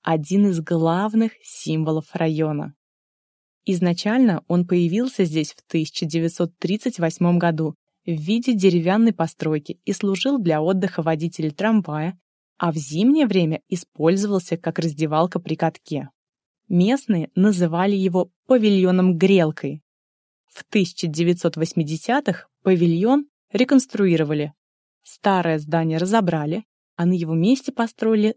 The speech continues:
новое каменное здание и украсили барельефами с конькобежцами и лодочником. Попробуйте их найти и разглядеть, они выглядят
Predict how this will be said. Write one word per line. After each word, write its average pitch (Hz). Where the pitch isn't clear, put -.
новое 170
каменное 156
здание 190
и 214
украсили 180
барельефами 165
с -
конькобежцами 185
и 262
лодочником. 156
Попробуйте 196
их 196
найти 170
и 185
разглядеть, 165
они 175
выглядят 180